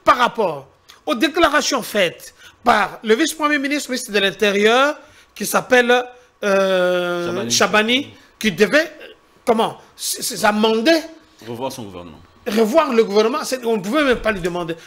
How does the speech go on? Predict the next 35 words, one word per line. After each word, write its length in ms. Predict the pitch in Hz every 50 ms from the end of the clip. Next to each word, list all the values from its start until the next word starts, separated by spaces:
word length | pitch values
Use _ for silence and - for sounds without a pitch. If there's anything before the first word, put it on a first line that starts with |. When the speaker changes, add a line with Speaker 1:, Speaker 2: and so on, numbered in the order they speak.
| - -
Speaker 1:
Maintenant, 160 | 403 427 440 440
il 60 | 359
nous 100 | 254 233
sort 240 | 220 - 240 214 190
un 80 | 190 185
gouvernement 480 | 170 160 165 165 175 190 254 330 349 - - - - _ _ _ _ _ -
où 120 | 294 302
il 60 | 311 262
n'y 60 | 254
a 60 | 240
pas 420 | 240 247 277 277 262 233 - - - -
un 100 | 220 247
ministère 420 | 240 240 233 214 - - 247 220 214
de, 180 | 190 202 202 202 202 - -
de 120 | 180 196 190
salubrité. 760 | - - 208 190 190 170 175 190 202 202 - 294 294 302 302 311 - - - - - -
Et, 60 | 233 247 -
écoute, 360 | 240 - - 226 - - - - _ _ _ _ _ _ -
je, 200 | - - - 247
je 140 | - 277
me 120 | 220 208 196
pose 240 | - - 311 - -
la 140 | 180 170
question, 360 | - - 170 - - 240 247 247 - - - - - -
est-ce 180 | - - - -
que 80 | - 202
le 80 | 185
monsieur 260 | 180 180 165 - 190
est 100 | 175 175
à 60 | 151 135
la 200 | 131 131 - - _ _ _ - -
hauteur ? 360 | 185 - - - - - - _ _ _ _ _ - - -
Et 60 | 220
je 100 | - -
crois 340 | - 175 165 165 - -